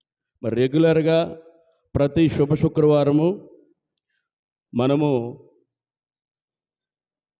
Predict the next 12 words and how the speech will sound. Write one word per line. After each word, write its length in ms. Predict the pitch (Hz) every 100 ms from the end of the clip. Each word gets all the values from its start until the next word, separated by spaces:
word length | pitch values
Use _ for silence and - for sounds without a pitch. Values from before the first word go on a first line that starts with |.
| _ _ _ _ _ _ _ 120
ధ్యానించుకుంటూనే 960 | 131 151 170 160 - 139 127 135 139
ఉంటాము. 720 | 147 107 107 95 92 - _ _ _ _ _ _ _ -
ముందుగా 720 | 117 147 151 165 202 214 - _ _ _ _ _ -
మరి 500 | 131 143 135 113 - -
ఆ 120 | 123
రెండవ 380 | 127 143 160 170
మాట 280 | 160 151 147
గురించి 760 | 131 135 139 139 156 170 - _ _ _ _ _ _ _ -
నాకు 340 | 120 127 156 160
తెలిసిన 640 | 160 156 170 160 165 175 _ _
కొన్ని 180 | 135 135
విషయాలు, 680 | 131 127 160 156 151 156 107